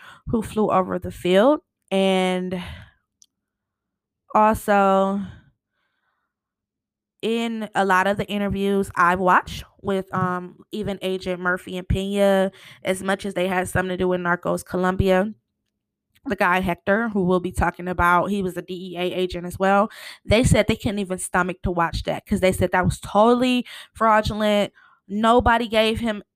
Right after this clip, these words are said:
nothing to eat. The stuff that we seen in this, uh, show was nothing like the real torture that this man experienced and went through.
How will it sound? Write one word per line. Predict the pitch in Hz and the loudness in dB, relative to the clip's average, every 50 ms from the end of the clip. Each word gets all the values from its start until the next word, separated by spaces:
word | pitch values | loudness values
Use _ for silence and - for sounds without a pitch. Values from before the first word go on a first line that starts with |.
| _ | _
nothing | - 220 214 214 214 - 220 208 | -8 -4 -4 -4 -4 -4 -6 -6
to | 208 - | -6 -6
eat. | 185 208 208 175 - | -4 -4 -4 -4 -4
The | - 196 196 | -4 -6 -4
stuff | - - 220 240 247 - | -2 0 0 0 0 0
that | 214 202 | -2 -2
we | 208 233 220 | -2 -4 -6
seen | - - 220 220 220 220 220 202 - | -6 -4 -4 -2 -2 -2 -4 -6 -6
in | - 196 208 220 226 226 | -6 -6 -4 -4 -6 -6
this, | 220 214 214 214 - - - - | -4 -4 -6 -6 -8 -10 -6 0
uh, | - 190 180 180 185 | 2 4 4 4 2
show | 185 - - 202 202 196 190 196 - - | 0 0 2 4 4 4 4 2 -4 -6
was | - 190 185 - | -6 -6 -4 -4
nothing | 196 190 196 196 190 - 202 196 185 | -4 -2 -2 -2 -2 -4 -6 -4 -2
like | 180 180 180 - | -2 -2 -2 -4
the | 175 170 | -8 -6
real | 180 180 170 | -6 -6 -6
torture | - - - 202 202 - 175 151 - _ _ _ - - _ _ - | -6 -2 -2 -2 -2 -2 -10 -12 -12 _ _ _ -20 -20 _ _ -4
that | - 175 175 - - | -2 -2 -2 -2 -4
this | 185 180 - | -8 -8 -6
man | 185 180 175 170 170 | -6 -4 -4 -4 -6
experienced | - - - - - - 202 196 190 185 180 180 - - - - - | -10 -16 -20 -10 -2 2 2 2 2 2 -2 -6 -8 -10 -14 -10 -6
and | 190 175 180 | -4 -4 -2
went | 196 190 - _ | -4 -6 -6 _
through. | - - 147 165 165 - 214 | -6 -4 -2 -2 -2 -4 -6